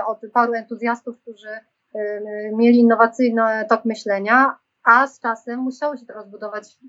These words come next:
w strukturę i w instytucję, która opanuje ten, mm,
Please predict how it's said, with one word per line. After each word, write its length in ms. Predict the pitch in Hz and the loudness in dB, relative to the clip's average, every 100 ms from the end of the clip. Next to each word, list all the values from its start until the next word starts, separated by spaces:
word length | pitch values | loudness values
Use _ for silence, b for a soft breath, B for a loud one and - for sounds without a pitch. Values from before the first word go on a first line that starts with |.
| _ | _
w 40 | _ | _
strukturę 440 | 240 240 262 254 | -8 -4 0 0
i 140 | 233 | 0
w 40 | 226 | 0
instytucję, 760 | 233 - 233 - 214 214 254 285 b b - | -2 -2 -12 -8 -6 2 2 2 b b 2
która 220 | 254 240 | 2 4
opanuje 680 | 277 302 311 262 240 247 247 _ _ _ - | 2 2 0 -2 -4 -6 -8 _ _ _ -4
ten, 280 | 247 269 | -2 -2
mm, 80 | 277 | -8